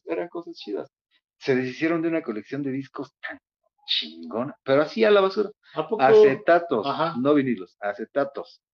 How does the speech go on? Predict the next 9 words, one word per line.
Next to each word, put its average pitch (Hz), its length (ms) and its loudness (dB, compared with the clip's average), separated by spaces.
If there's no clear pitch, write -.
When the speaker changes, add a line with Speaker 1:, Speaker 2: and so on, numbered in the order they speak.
Speaker 1:
a 87 100 -10
la 85 100 -12
basura. 87 380 -12
Películas, 123 800 0
cassettes, 117 600 -4
libros 135 600 2
a 104 100 -2
lo 90 140 -8
güey. 90 220 -16